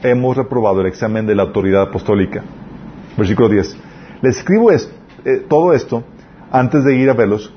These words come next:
con la esperanza de no tener que tratarlos con severidad cuando finalmente llegue.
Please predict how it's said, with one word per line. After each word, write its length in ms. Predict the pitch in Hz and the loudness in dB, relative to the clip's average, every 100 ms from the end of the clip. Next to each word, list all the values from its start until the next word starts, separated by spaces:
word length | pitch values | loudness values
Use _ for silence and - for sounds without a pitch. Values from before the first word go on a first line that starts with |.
| - | -4
con 200 | 143 143 | 0 0
la 60 | |
esperanza 640 | 135 - 135 135 143 - 156 | 0 -2 -2 0 -2 -2 0
de 140 | 135 | 0
no 200 | 127 135 | 0 -2
tener 260 | 147 135 123 | 0 -2 -2
que 100 | 143 | -2
tratarlos 460 | 135 120 123 120 | -2 0 0 0
con 140 | - 120 | -2 -4
severidad 560 | 123 113 107 104 101 - | -2 0 2 2 0 -4
cuando 360 | 120 117 117 117 | -2 0 0 -2
finalmente 560 | 113 101 101 101 98 | -2 -2 -2 -2 0
llegue. 360 | 101 110 107 87 | 2 2 0 -4